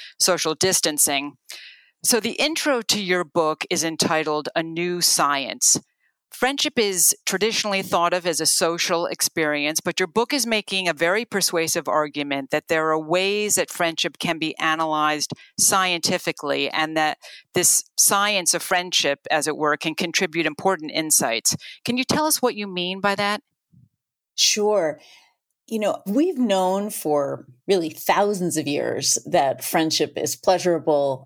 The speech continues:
Speaker 2: Aristotle and Socrates discussed it, you know, so it's not that friendship is new in the least, of course.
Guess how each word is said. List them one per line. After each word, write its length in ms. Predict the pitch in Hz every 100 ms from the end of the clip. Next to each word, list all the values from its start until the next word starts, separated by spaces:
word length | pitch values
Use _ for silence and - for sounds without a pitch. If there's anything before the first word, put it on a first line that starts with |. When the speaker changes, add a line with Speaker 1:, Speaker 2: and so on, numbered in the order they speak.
| -
Speaker 2:
Aristotle 720 | 180 185 175 - 165 151 139
and 120 | 143
Socrates 840 | - 202 247 233 214 - 214 196 -
discussed 800 | 160 156 185 - 196 196 - -
it, 280 | 190 147 _
you 80 | 175
know, 220 | 160 123
so 260 | - 170 -
it's 240 | 190 - 208
not 280 | 233 240 240
that 140 | 190
friendship 600 | - - 220 208 - -
is 160 | 139 139
new 380 | 151 139 135 -
in 180 | 170 170
the 100 | 165
least, 420 | 175 294 381 -
of 200 | 175 175
course. 560 | - - 208 370 - -